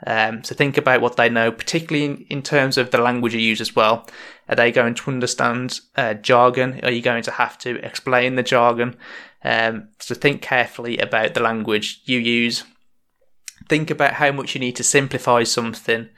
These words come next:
uh, as well. I suppose that is related to, um,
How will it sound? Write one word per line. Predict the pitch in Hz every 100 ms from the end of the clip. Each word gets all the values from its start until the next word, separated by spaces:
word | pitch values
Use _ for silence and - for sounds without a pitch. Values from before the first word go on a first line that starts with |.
| - - - _ -
uh, | 127 117 -
as | 123 -
well. | 120 117
I | 117
suppose | - 151 139
that | 135
is | 127 120
related | 120 117 117 - 117 110
to, | - 123 117 110 110 113
um, | 110 110 107 110